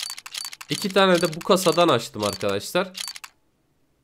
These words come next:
Çok kötü değil. Çok kötü değil. Çok kötü değil. Dokuz dolar. Ee, üç tane daha açtım bu kasadan.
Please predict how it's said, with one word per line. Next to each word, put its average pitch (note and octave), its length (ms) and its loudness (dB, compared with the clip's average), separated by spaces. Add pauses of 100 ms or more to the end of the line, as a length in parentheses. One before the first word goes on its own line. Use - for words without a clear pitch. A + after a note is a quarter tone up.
(520)
Çok A3+ 300 2
kötü G#3+ 260 2
değil. F#3 280 4 (200)
Çok G3 260 -4
kötü F#3+ 240 -2
değil. D#3+ 320 0 (1000)
Çok F#3+ 180 -2
kötü F3 220 0
değil. F#3 220 4
Dokuz D#3 300 0
dolar. F2+ 280 2 (1300)
Ee, G#2+ 200 -4 (120)
üç A#3 240 -6
tane F#3+ 280 6
daha F3 100 8
açtım B2 380 0
bu G2 40 -6
kasadan. - 460 0